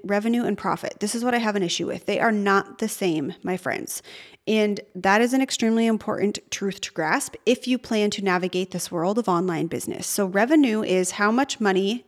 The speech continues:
in general you make in sales of services, goods, through affiliate marketing. Whatever money comes in, that is your revenue, period. How much money comes into your bank account. Mind you, there are also processing fees.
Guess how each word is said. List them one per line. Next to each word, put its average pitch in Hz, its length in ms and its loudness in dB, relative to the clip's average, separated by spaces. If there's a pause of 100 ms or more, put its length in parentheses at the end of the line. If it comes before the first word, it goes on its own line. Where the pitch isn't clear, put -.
in 233 240 4
general 220 560 0 (580)
you 214 220 4
make 220 380 0
in 202 200 2
sales 185 560 2
of 175 160 -2
services, 196 540 0
goods, 185 520 0
through - 340 -4
affiliate 247 480 2
marketing. 170 500 -2
Whatever 220 260 2
money 262 300 6
comes 226 300 0
in, 185 280 0 (180)
that 190 180 4
is 185 100 -2
your 185 80 0
revenue, 170 400 -2 (140)
period. - 440 -2 (220)
How 254 240 6
much 226 320 0 (100)
money 190 400 0 (140)
comes 226 260 2
into 208 200 -2
your 190 180 0
bank 170 220 -4
account. - 260 -10 (160)
Mind 247 260 4
you, 160 160 -4 (520)
there 208 180 2
are 190 180 2
also 202 260 0
processing 262 520 0
fees. - 460 -6